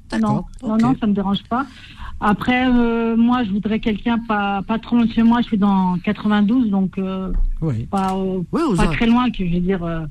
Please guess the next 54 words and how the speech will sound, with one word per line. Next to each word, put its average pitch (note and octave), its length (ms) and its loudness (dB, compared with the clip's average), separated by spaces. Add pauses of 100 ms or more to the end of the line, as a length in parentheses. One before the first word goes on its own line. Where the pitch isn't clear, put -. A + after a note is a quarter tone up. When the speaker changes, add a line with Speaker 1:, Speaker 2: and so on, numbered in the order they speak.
(280)
Speaker 1:
Oui, F4+ 140 -2
dans G#3 140 2
Speaker 2:
pas G#3 100 4
Speaker 1:
la G3+ 80 4
Speaker 2:
évident - 320 2
Speaker 1:
région, - 0 -
Speaker 2:
que, E3 360 0
qu'on G3+ 120 0
Speaker 1:
euh, B2 80 -4
Speaker 2:
soit, G3+ 120 -2
euh, F#3 280 -2
Speaker 1:
la F3 80 0
région F3+ 220 -2
Speaker 2:
à E3+ 40 -2
des - 40 -8
Speaker 1:
parisienne. C#4 420 2
Speaker 2:
kilomètres. A3+ 480 2 (420)
Speaker 1:
Hmm. D#3 280 -2
Speaker 2:
Oui, B3 140 0
dans G#3+ 80 2
la E3 60 0
région E3+ 240 2
parisienne, F#3 520 -2
ouais. F#3 120 -4 (280)
Voilà. E3+ 240 -8 (100)
Speaker 1:
Qu'il C#3+ 120 -2
soit D#3 140 -2
sérieux, B2+ 400 0
surtout, C3+ 460 -4 (220)
hein, C3 200 0 (220)
et, G#2+ 340 0
euh, F2 180 0 (160)
Speaker 2:
Ouais, C4+ 180 0
euh, D#3+ 280 2
Speaker 1:
et D#3+ 60 4
à E3 80 4
toi F#3 180 0
de F3+ 60 0
voir, G3+ 280 2
parce - 140 0
que A#3 60 0
Speaker 2:
responsable F#3+ 240 -2
Speaker 1:
tu, F3+ 40 2
Speaker 2:
et, - 40 -2
Speaker 1:
voilà. F3 220 0
Speaker 2:
et, B3 280 -2 (720)
et G#3+ 160 2 (100)
c'est C4+ 160 4
ce - 60 -12
qu'il B3+ 200 2
veut. A#3+ 200 2 (800)
Faut - 80 0
Speaker 1:
Ouais. C3+ 100 0
Speaker 2:
savoir A3 280 2